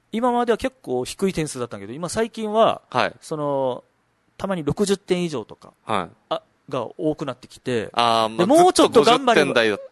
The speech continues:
Speaker 2: たのに。
Speaker 1: ずっと四十点か五十点ぐらいだったんだけど、
Speaker 2: うん。
Speaker 1: それが六十点になったりとかしてた時があって、
Speaker 2: はい。
Speaker 1: あ、これもうちょっと詰めればいけるなと思いながらつつ、次の、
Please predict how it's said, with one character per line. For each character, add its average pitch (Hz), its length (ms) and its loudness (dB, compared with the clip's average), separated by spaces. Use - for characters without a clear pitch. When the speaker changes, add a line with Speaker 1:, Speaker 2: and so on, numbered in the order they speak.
Speaker 2:
た 98 140 2
の 95 100 -4
に。 90 280 -10
Speaker 1:
ず 175 200 -6
っ - 20 -12
と - 80 0
四 165 180 0
十 196 120 -6
点 175 160 -4
か 117 80 -6
五 131 100 -2
十 135 120 -8
点 151 120 -4
ぐ 123 60 -4
ら 110 60 -4
い - 20 -8
だ 101 80 -10
っ - 20 -20
た - 120 -16
ん 95 100 -20
だ 98 60 -20
け - 60 -20
ど、 95 120 -12
Speaker 2:
う - 20 -12
ん。 92 240 -10
Speaker 1:
そ - 100 -4
れ 196 60 2
が 190 80 2
六 175 220 0
十 226 100 -6
点 135 320 -8
に 110 80 -14
な 110 80 -10
っ - 40 -14
た - 140 -10
り 104 80 -10
と 95 100 -16
か 90 180 -14
し - 40 -8
て 151 80 -2
た 139 80 -6
時 113 120 -12
が 104 80 -10
あ - 20 -20
っ - 20 -20
て、 - 180 -8
Speaker 2:
は 113 60 -2
い。 - 40 -10
Speaker 1:
あ、 - 140 -6
こ - 100 -6
れ 208 60 2
も 226 160 0
う 240 40 0
ち - 60 -2
ょ 214 40 -2
っ 190 40 -4
と - 120 -14
詰 - 180 -4
め 190 40 2
れ 180 60 -2
ば 156 80 0
い 165 60 -4
け 202 120 4
る 190 80 4
な 180 140 2
と - 180 -6
思 175 160 -2
い - 20 -2
な 175 80 -4
が 170 80 2
ら 170 80 -2
つ - 100 -12
つ、 220 280 2
次 202 260 0
の、 165 300 4